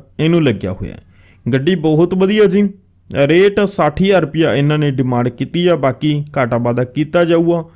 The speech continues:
ਇੰਸ਼ੋਰੈਂਸ, ਪ੍ਰਦੂਸ਼ਣ, ਸਭ ਕੁਛ ਵਧੀਆ ਆਪਾਂ ਨੂੰ ਮਿਲ ਜੂਗਾ। ਪਾਵਰ ਵਿੰਡੋ ਹੈ, ਪਾਵਰ ਸਟੀਅਰਿੰਗ ਹੈ ਤੇ ਮਾਲਕ ਨੇ ਸ਼ੌਂਕ ਨਾਲ ਗੱਡੀ ਰੱਖੀ ਹੋਈ ਹੈ। ਟਾਇਰਾਂ 'ਚ ਅਲਾਈ ਲੱਗੇ ਹੋਏ ਨੇ।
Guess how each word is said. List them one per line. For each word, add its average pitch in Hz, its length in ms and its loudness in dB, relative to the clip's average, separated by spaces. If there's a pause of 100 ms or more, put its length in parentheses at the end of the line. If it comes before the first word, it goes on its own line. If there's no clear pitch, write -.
(360)
ਇੰਸ਼ੋਰੈਂਸ, 180 760 0
ਪ੍ਰਦੂਸ਼ਣ, 185 640 0
ਸਭ 185 400 -2
ਕੁਛ 190 260 -2 (280)
ਵਧੀਆ 170 300 0
ਆਪਾਂ 156 200 0
ਨੂੰ 156 80 0
ਮਿਲ 110 160 0
ਜੂਗਾ। - 260 -12 (480)
ਪਾਵਰ 143 300 0
ਵਿੰਡੋ 165 260 0
ਹੈ, 196 80 0
ਪਾਵਰ 160 380 0
ਸਟੀਅਰਿੰਗ 170 440 0
ਹੈ 190 120 0 (460)
ਤੇ 170 100 0
ਮਾਲਕ 147 380 0
ਨੇ 170 140 2
ਸ਼ੌਂਕ 151 380 -2
ਨਾਲ 147 160 0
ਗੱਡੀ 131 220 0
ਰੱਖੀ 123 240 -4
ਹੋਈ 147 200 2
ਹੈ। 185 40 0 (160)
ਟਾਇਰਾਂ 151 280 2
'ਚ 143 120 -4
ਅਲਾਈ 117 320 0
ਲੱਗੇ 135 240 0
ਹੋਏ 147 200 2
ਨੇ। 165 160 -4